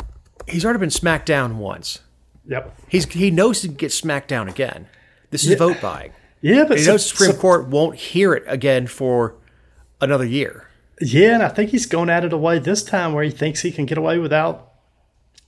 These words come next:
Speaker 2: without a lawsuit being filed. 'Cause there were standing issues, the fir-, or standing questions the first time around, 'cause, uh, you know, the states were the ones suing him, and there were questions around, did the states, uh, have standing to sue the federal government on this student loan forgiveness? So,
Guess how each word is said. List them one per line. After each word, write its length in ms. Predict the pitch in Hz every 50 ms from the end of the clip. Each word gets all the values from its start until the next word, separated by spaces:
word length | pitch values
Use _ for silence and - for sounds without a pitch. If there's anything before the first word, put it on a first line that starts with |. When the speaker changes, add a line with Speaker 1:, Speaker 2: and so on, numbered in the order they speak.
| _ - - - 139
Speaker 2:
without 300 | 160 151 151 160 160 151
a 40 |
lawsuit 520 | 135 127 139 185 202 - - - 208 - 120
being 220 | 131 131 120 117
filed. 640 | - - 131 120 110 110 110 107 107 113 - - - _ _ _ _ _ - - - - _ -
'Cause 160 | - 165 -
there 140 | - 196 226
were 200 | 202 196 202 233
standing 580 | 226 - - - 170 175 196 214 214 175 143 139
issues, 560 | - 135 135 131 - 139 143 143 135 131 -
the 100 | - 139
fir-, 240 | - - 180 202 185
or 100 | 147 120
standing 480 | - - - 151 139 139 135 131 123
questions 480 | 123 - - 170 185 185 - - 147 -
the 100 | - 147
first 260 | - - 170 180 - -
time 180 | 156 127 123
around, 420 | 117 113 113 120 117 113 120 127 -
'cause, 160 | 143 135 135
uh, 140 | 143 - - 143
you 100 | 151 139
know, 80 | 127 120
the 80 | 120
states 460 | - - - 156 151 151 151 - - 131
were 140 | 127 123
the 80 | 123 120
ones 280 | 123 123 120 117 117 -
suing 300 | - 147 147 147 147 117
him, 360 | 113 120 120 120 123 123 120
and 160 | 113 110 107 - - - - - - - - - - - _ -
there 100 | 131 135
were 80 | 135 127
questions 460 | 131 - 151 147 143 - 135 113 135
around, 240 | 135 131 131 110 98
did 160 | 123 135 131
the 80 | 120 -
states, 680 | - - 143 143 147 143 143 - - - - - - -
uh, 200 | 143 135 131 127
have 200 | 110 127 131 -
standing 500 | - - 147 143 143 143 143 135 123 123
to 80 | - 113
sue 220 | - - 135 131
the 60 | 123
federal 280 | - - 135 127 120 107
government 320 | 135 131 127 123 123 123
on 160 | 123 135 143
this 140 | 139 127 123
student 260 | - - 131 - -
loan 160 | 117 117 117 117
forgiveness? 540 | - 127 127 127 120 120 120 120 117 -
So, 320 | - - 131 127 123 120